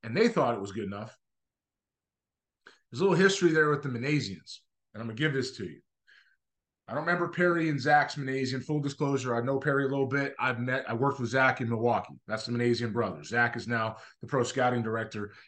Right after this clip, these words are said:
in San Francisco. And they were very close with Doug Melvin, who once upon a time was a Ranger,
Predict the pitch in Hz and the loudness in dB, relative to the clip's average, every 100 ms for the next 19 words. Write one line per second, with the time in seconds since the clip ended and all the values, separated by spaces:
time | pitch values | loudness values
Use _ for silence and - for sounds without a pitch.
0 | - 107 131 117 107 90 - 101 - 82 | -10 -6 -2 -4 -4 -8 -6 -8 -8 -14
1 | - _ _ _ _ _ _ _ _ _ | -16 _ _ _ _ _ _ _ _ _
2 | - 127 123 113 104 98 - _ _ _ | -6 -2 -2 -2 -4 -6 -10 _ _ _
3 | _ _ _ _ _ _ - - 147 147 | _ _ _ _ _ _ -20 0 2 4
4 | 131 156 156 - 156 - 131 139 135 123 | 6 6 6 4 2 2 0 2 2 2
5 | 135 139 120 123 117 110 127 131 127 123 | 2 2 0 -2 -2 -4 -6 -4 -4 -4
6 | 98 92 101 131 180 190 - | -4 -4 -4 -2 2 2 -2